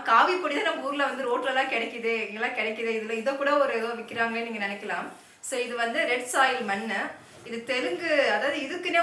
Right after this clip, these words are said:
ஒரு பிரிவு மக்கள் இருக்காங்க. ஏன்னா நம்ம கோலம்ல வந்து எப்படி பச்சரிசி மாவால கோலம் போடுவோமோ அதே மாதிரி இந்த செம்மண்ணுங்கிறது அவங்க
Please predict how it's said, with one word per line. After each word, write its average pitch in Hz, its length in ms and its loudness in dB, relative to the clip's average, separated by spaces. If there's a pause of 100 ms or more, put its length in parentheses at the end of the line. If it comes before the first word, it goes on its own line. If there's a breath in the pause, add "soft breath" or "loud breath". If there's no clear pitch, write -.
ஒரு - 160 -2
பிரிவு 285 280 -2
மக்கள் 233 300 -4
இருக்காங்க. 202 340 -2 (100)
ஏன்னா 233 180 -6
நம்ம 269 160 -4 (100)
கோலம்ல 302 380 4
வந்து 277 160 -4
எப்படி 277 200 -6
பச்சரிசி 294 460 -4 (100)
மாவால 220 300 2 (100)
கோலம் 226 280 -2
போடுவோமோ 214 360 -2
அதே 233 160 0 (140)
மாதிரி 226 180 0 (340 loud breath)
இந்த 240 120 -6 (100)
செம்மண்ணுங்கிறது 302 800 0 (100)
அவங்க 247 160 -2